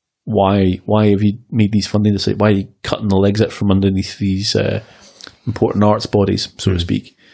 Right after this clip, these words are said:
Speaker 1: Uh, and we've had s-, that, this company's had to step in and, uh, and essentially change its mind. But there's no sign of that from U K sport. And they seem to be entirely fixated on this high,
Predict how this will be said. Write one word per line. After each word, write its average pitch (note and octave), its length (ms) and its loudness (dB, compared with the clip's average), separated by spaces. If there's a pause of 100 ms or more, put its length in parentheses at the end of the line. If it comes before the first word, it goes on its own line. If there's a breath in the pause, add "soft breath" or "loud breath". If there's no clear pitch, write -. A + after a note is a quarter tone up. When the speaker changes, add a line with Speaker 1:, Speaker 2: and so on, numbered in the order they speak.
(220 soft breath)
Speaker 1:
Uh, G2+ 440 2 (120)
and G2 640 0 (140)
we've G#2+ 140 2
had G2 120 0
s-, - 320 -6
that, G#2+ 440 -2
this A2 140 0
company's G#2 260 -4
had G2 120 -6
to - 60 -6
step F#2 320 0
in G2 280 0
and, F#2+ 240 -2 (180)
uh, G#2 80 2 (300)
and G2 260 -2
essentially G#2 480 0
change G2 340 0
its F2+ 140 -6
mind. G2 360 -2 (600 soft breath)
But - 140 -4
there's G#2+ 100 -6
no A2+ 80 4
sign G2+ 180 0
of F2+ 60 0
that G#2+ 160 0
from - 140 -6
U F#2+ 100 -2
K - 140 -8
sport. - 340 -6 (440 loud breath)
And G#2+ 100 2
they G2+ 40 2
seem B2 200 2
to - 80 -2
be A2+ 140 4
entirely A2+ 420 2
fixated G2+ 640 -4
on F#2 100 -2
this F#2 180 -4
high, G2 280 0